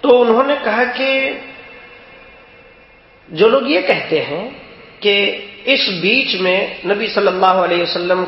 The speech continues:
کو اور خبریں ملی ہوں گی اور جو ہے نماز جنازہ ان کی نہیں ادا کی، تو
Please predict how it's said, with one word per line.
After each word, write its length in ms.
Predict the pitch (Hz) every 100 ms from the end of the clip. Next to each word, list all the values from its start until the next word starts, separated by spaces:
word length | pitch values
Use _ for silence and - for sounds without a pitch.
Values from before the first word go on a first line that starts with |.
| -
کو 280 | 170 165 - - - - -
اور 240 | 202 214
خبریں 440 | - - 175 180
ملی 280 | 175 170 175
ہوں 200 | 160 156 160
گی 160 | 170
اور 200 | 170 165 165 165
جو 120 | 156
ہے 160 | 160 170 339 - -
نماز 260 | 160 175 170 175
جنازہ 300 | 170 165 165
ان 140 | 170 156
کی 120 | 185
نہیں 220 | 165 196
ادا 180 | 214 175
کی، 180 | 165 214
تو 240 | 214 233